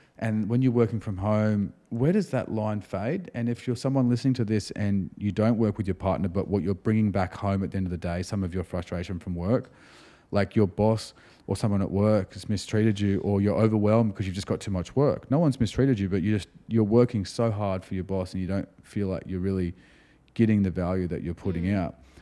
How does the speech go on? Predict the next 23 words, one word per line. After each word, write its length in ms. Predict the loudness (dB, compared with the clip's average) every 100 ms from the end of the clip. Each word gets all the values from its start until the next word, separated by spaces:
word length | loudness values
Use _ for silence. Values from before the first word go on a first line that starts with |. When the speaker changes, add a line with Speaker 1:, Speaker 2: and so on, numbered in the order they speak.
| -8
Speaker 1:
So 140 | 2
when 120 | 4 4
you 80 |
get 180 | 4 0
home, 440 | 2 4 4 2 -2 0
what 180 | 2 2
do 40 |
you 100 | 2
do? 320 | 2 0 0 -6 -18 _
You 120 | -4
carry 420 | -4 0 2 4 2
a 60 |
lot 180 | 2 2
of 120 | 0
those 360 | 0 0 0 -4 -16 _ _ _ _ _ _ -4
issues 520 | 0 2 2 2 0 -2
in 160 | 0 0
the 80 |
front 340 | 0 -2 -4 0
door, 400 | 0 2 2 0 -6 -20 -20 _
and 440 | -2 0 2 0 -2 -8 _ _ _
you're 160 | 0 2
not 340 | 4 6 4